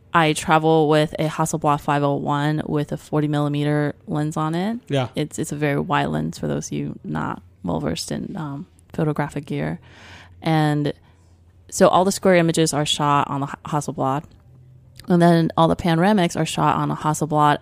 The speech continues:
Speaker 1: X-Pan camera, which was a specialty camera Hasselblad created for a few years. Um, it is a non-distorting thirty-five millimeter camera shooting panoramic images.
Speaker 2: It, and it's beautiful. I mean, it doesn't vignette at all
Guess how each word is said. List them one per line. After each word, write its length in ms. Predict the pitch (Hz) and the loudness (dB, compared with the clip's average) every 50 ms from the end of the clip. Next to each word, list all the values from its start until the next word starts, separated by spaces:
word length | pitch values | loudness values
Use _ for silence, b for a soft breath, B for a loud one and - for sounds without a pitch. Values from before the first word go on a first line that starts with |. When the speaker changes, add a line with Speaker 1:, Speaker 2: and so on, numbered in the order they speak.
| - | -2
Speaker 1:
X-Pan 440 | - - - - - - 156 151 143 | -6 -4 -4 -6 -6 -4 -4 -4 -4
camera, 560 | 156 - 135 131 131 131 139 147 151 156 170 B B B B B B B B | -4 -4 -4 -4 -4 -2 -2 0 0 -2 -2 B B B B B B B B
which 240 | B 175 175 165 - | B 0 0 0 0
was 180 | 175 160 156 - | -2 -2 -2 -2
a 40 | 160 | -2
specialty 440 | - - 170 175 - 180 165 - 151 | -2 2 2 2 2 0 -4 -4 -4
camera 320 | - 151 147 147 143 143 | -2 -2 0 0 0 0
Hasselblad 500 | - 139 143 143 - - 147 143 143 147 - | 0 0 -2 -2 -2 -2 -2 -2 -2 -2 -4
created 320 | - 139 135 131 135 139 | -6 -6 -4 -4 -4 -6
for 160 | - - 147 143 | -4 -2 -4 -4
a 60 | 139 | -4
few 180 | - - 143 | -4 -4 -4
years. 520 | 139 139 135 131 135 131 135 - - - - B B B B B B B B B B B B _ - - | -2 0 0 0 0 -2 -2 -4 -6 -6 -8 B B B B B B B B B B B B _ -10 -4
Um, 380 | - 156 147 139 139 139 139 - - - | -2 -2 0 0 -2 -2 -4 -6 -4 -2
it 200 | 151 151 147 151 | 0 0 2 4
is 160 | 147 147 - | 2 2 2
a 80 | 156 151 | 0 0
non-distorting 1000 | 151 151 151 147 147 151 156 160 165 160 - - - 151 147 143 143 143 147 143 | 2 2 2 2 0 0 0 0 -2 -2 -2 -2 0 0 0 0 0 -2 -4 -4
thirty-five 420 | - 156 147 147 147 - 151 147 147 | -2 -2 -2 -2 -2 -2 -2 0 0
millimeter 400 | 143 143 143 143 143 143 139 131 | -2 -2 -2 -2 -2 -2 -4 -6
camera 600 | - - - 156 151 147 143 135 139 135 107 - | -6 -8 -4 -2 0 0 0 0 0 -2 -2 -4
shooting 720 | - - - - 147 147 143 139 135 131 135 127 135 - b b b b b b b b b b _ - - - - | -6 -8 -6 -4 -2 -2 -2 -2 -4 -4 -6 -6 -8 -10 b b b b b b b b b b _ -20 -18 -12 -10
panoramic 800 | - - - 165 151 147 143 139 139 143 139 135 131 143 - - | -10 -8 -4 -2 -2 0 0 0 0 0 -2 -2 -4 -6 -8 -8
images. 760 | - - - - - - - - - 151 151 143 - - - | -8 -8 -8 -8 -8 -8 -10 -10 -8 -8 -8 -10 -10 -14 -8
Speaker 2:
It, 60 | - 175 | -2 0
and 100 | 170 165 | 2 2
it's 320 | 151 - - - - - - - - - | 2 0 -4 -8 -10 -10 -12 -20 -14 -4
beautiful. 380 | 147 165 160 139 131 - 143 131 | 2 2 2 2 2 0 0 0
I 80 | 131 135 | 0 0
mean, 160 | 135 131 135 | 0 2 0
it 120 | 139 135 127 | 0 2 4
doesn't 340 | 156 147 131 135 131 127 | 4 4 4 2 -2 -2
vignette 480 | 123 117 135 131 123 123 123 120 120 120 | -4 -2 0 0 2 2 0 0 -2 -2
at 140 | 123 123 117 | -4 -2 0
all 480 | 117 113 117 120 123 123 123 139 - | 0 2 2 2 0 0 -2 -4 -8